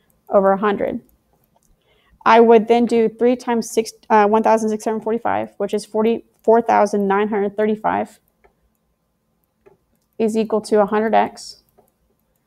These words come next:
You divide hundred by both sides, you get forty-nine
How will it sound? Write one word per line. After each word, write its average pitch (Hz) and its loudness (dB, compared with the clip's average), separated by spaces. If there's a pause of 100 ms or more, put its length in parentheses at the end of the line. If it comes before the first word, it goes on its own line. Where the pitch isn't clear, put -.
(300)
You 214 -2
divide 214 2
hundred 226 -2 (120)
by 202 4
both 208 0
sides, 202 0
you 220 -2
get 208 -2
forty-nine 226 0